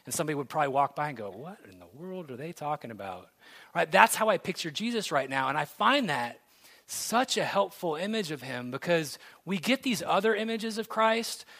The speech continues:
where he's the gentle shepherd with the lambs, softly stroking the,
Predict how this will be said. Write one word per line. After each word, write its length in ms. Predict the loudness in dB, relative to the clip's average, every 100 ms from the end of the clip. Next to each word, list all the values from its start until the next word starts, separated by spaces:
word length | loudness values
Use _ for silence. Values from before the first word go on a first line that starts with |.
| -12
where 260 | 0 4 4
he's 320 | 2 -2 -2
the 140 | -4 -4
gentle 480 | -2 -2 -2 -4
shepherd 560 | -4 -4 -4 -6 -10 -10
with 180 | -12 -8
the 80 | -4
lambs, 640 | -2 -2 -4 -6 -10 -12
softly 600 | -8 -4 -4 -6 -8 -8
stroking 640 | -8 -8 -8 -8 -10 -8
the, 220 | -6 -6